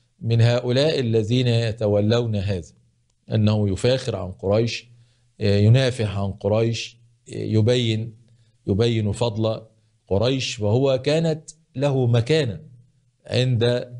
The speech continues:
آه، عند قريش، آه، رضي الله عنه. وعمر، آه، كان يرعى الغنم في صغره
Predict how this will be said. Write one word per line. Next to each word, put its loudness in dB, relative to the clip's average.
آه، 2
عند 2
قريش، -2
آه، 0
رضي 0
الله -2
عنه. -12
وعمر، 0
آه، 2
كان 0
يرعى 0
الغنم -2
في -2
صغره 0